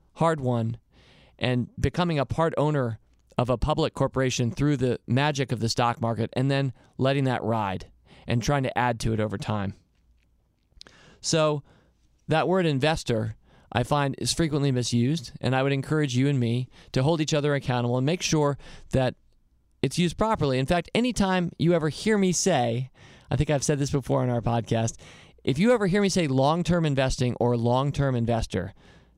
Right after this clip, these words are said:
in my mind, that is a tautology. It is an unnecessary redundancy. By nature, investing, investor are long-term.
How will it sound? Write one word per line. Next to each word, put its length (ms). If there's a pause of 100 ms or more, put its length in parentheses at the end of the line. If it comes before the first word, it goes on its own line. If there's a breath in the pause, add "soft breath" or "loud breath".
(100)
in 140
my 140
mind, 240
that 100
is 120
a 100
tautology. 760
It 80
is 140
an 160 (100)
unnecessary 580
redundancy. 880 (120)
By 200
nature, 420
investing, 500
investor 440
are 200
long-term. 540